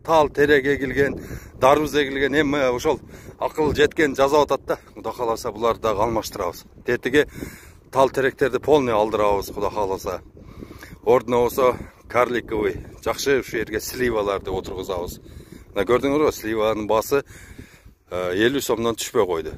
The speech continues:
Лето деген, эрте быша турган слива. Бу жерде майда быжы берет, Кудай кааласа. Бардык ошол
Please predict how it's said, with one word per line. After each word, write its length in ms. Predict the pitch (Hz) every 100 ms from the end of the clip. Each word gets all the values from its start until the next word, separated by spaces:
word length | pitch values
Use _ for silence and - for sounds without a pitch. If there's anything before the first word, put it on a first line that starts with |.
| - - -
Лето 360 | 92 120 110 95
деген, 340 | 92 85 78 104
эрте 280 | 123 139
быша 240 | 117 - 107
турган 280 | - 104 110
слива. 320 | - 104 101
Бу 60 |
жерде 360 | 117 127 139 143 - - - - -
майда 340 | 107 143 151
быжы 240 | 143 143 147
берет, 240 | 156 175
Кудай 220 | 147 123
кааласа. 420 | 101 95 85 - 80 - - - - - - - - - - - -
Бардык 840 | - - - - - - - - - - - - - - - - - - - -
ошол 360 | 123 139 113